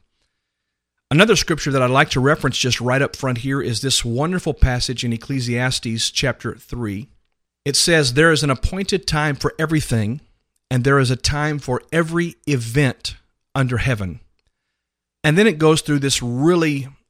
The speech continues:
familiar passage here that says there's a time to give birth, a time to die, a time to plant, and a time to uproot that which is planted, a time to kill, and a time to heal, a time to tear down,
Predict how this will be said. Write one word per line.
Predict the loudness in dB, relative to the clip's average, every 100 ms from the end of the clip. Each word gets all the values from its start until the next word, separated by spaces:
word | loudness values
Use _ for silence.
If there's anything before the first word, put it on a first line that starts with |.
| _
familiar | -6 -2 -2 0
passage | 0 0 -2 -4 -4 -6 -8
here | -4 -2 -2
that | -2
says | -2 0 -2 0
there's | -2 -2
a |
time | -4 -4 -4 -4
to |
give | -6 -10 -4
birth, | 2 2 2 -6 _ _
a | -8
time | -6 -6 -6
to | -6
die, | -6 -6 -6 -10 -18 _ _ _ _ _ _
a | -8
time | -4 -2 -2
to | -6
plant, | -2 0 0 -2 -6 -14 _ _
and | -6
a | -4
time | -6 -4 -4 -6
to | -8 -8
uproot | -8 -8 -4 -2 -4 -10 _ -8
that | -2 -2 -2 _ _
which | -6 -6
is | -6
planted, | -10 -10 -10 -14 _ _ _ _ _ _ _ -8
a |
time | -4 0 0 0
to |
kill, | -6 -2 0 0 -4 -8 _ _ _ _
and | -4
a | -4
time | -4 -4 -2
to | -4
heal, | -6 -4 -4 -6 -10 _ _ _ _ _ -10
a |
time | -6 -2 -2 -2
to |
tear | -4 -4 -2
down, | 0 0 2 0 -6